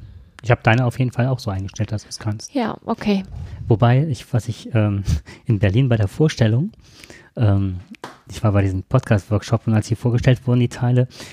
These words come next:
Speaker 1: dann sagte jemand, er könne die auch so einstellen, dass er auch seine Mitstreiter stumm stellen könnte. <laughs>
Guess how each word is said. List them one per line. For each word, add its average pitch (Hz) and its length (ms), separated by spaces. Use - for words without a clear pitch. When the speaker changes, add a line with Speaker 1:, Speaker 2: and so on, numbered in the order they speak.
Speaker 1:
dann 107 100
sagte 107 260
jemand, 107 380
er 113 120
könne 131 220
die 113 100
auch 107 80
so 131 200
einstellen, 123 420
dass 113 140
er 117 80
auch 104 100
seine 110 260
Mitstreiter 104 920
stumm 110 220
stellen 117 260
könnte. - 580
<laughs> - 600